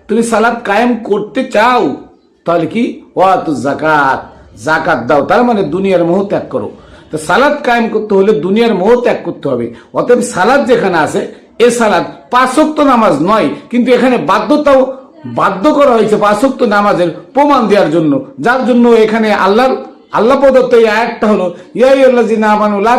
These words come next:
তাকরাবুস সালাহ ওয়া আনতুম সুকারা", তারপরে কি? "ইন্নাল্লাহা কানা আফুওয়ান গফুরা", এটুকু হচ্ছে আয়াত। আর এর মাঝখানে ঢুকানো হয়েছে,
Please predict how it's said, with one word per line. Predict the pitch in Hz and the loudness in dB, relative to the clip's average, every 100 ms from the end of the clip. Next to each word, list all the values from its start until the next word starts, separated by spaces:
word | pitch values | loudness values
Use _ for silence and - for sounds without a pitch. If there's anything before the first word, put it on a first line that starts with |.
| 247 | 0
তাকরাবুস | 233 220 196 190 | -2 -2 0 -2
সালাহ | 202 185 | -2 0
ওয়া | 175 226 | 2 2
আনতুম | 233 180 185 | 0 -2 -4
সুকারা", | 165 165 156 143 131 - - - - - | -4 -2 0 -2 -4 -12 -20 -20 -20 -4
তারপরে | 185 214 247 | 0 2 2
কি? | 226 277 294 - - - - _ | 2 2 0 -4 -16 -20 -20 _
"ইন্নাল্লাহা | 247 262 226 208 220 233 208 220 | 0 2 2 2 2 2 0 -2
কানা | 226 214 | -2 0
আফুওয়ান | 185 180 254 233 180 | 0 0 -2 -2 -2
গফুরা", | 160 151 151 127 - - - | 0 -2 -2 -4 -6 -14 -6
এটুকু | - 220 247 | -2 0 0
হচ্ছে | 247 233 | 0 2
আয়াত। | 185 151 107 - - | 0 -2 -6 -14 -4
আর | 170 | 2
এর | 262 277 | 2 4
মাঝখানে | 254 247 240 240 240 | 2 0 0 0 2
ঢুকানো | 214 202 208 | 2 0 0
হয়েছে, | 185 165 196 254 | 0 2 2 2